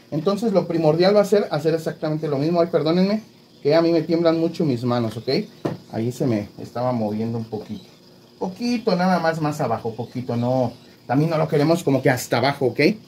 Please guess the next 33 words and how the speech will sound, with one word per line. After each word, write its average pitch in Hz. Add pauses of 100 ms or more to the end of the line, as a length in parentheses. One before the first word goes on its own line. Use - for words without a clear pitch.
(300)
Realmente 151
solamente 165
es 170
un, 185
un 135
pequeño 175
desnivel. 123 (460)
Así 123
es 143
que, 143
bueno, 120
ahí 135 (120)
nos 117
está 127
quedando. 190 (220)
Ahora 156
sí 190
vamos 208
a -
dejar 185
que 190
esté 185
en 180
frío 202
para 208
voltearlo 185
y 220
pegarlo 160
aquí 170
también 151
de 143
este 139
lado. 101